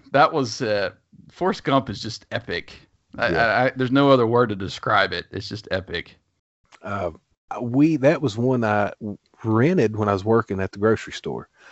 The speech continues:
Speaker 1: Mm-hmm.
Speaker 2: And, uh, my mom sat down to watch it with me, and it instantly became her favorite movie. I think other stuff have passed it since then, but it was her,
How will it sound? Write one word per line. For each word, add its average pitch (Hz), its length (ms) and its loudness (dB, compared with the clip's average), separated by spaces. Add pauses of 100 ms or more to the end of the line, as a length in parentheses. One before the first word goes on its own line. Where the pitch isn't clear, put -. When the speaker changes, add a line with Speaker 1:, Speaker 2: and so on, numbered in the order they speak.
(120)
Speaker 1:
Mm-hmm. 120 280 -8 (260)
Speaker 2:
And, 98 400 0
uh, 87 240 -2 (300)
my 117 260 0
mom 113 540 4
sat 98 200 2
down 95 200 2
to 92 40 0
watch 92 260 2
it 85 60 -8
with 90 220 0
me, 92 100 0
and 92 140 2
it - 180 -2
instantly 120 420 0
became 95 360 0
her 98 120 4
favorite 85 380 2
movie. 78 460 -4
I 101 80 4
think 127 260 4
other 98 200 6
stuff - 260 0
have 82 140 -6
passed 90 300 2
it - 100 -8
since 92 300 0
then, 82 260 0
but 90 140 2
it 107 140 6
was 101 140 -2
her, 104 260 6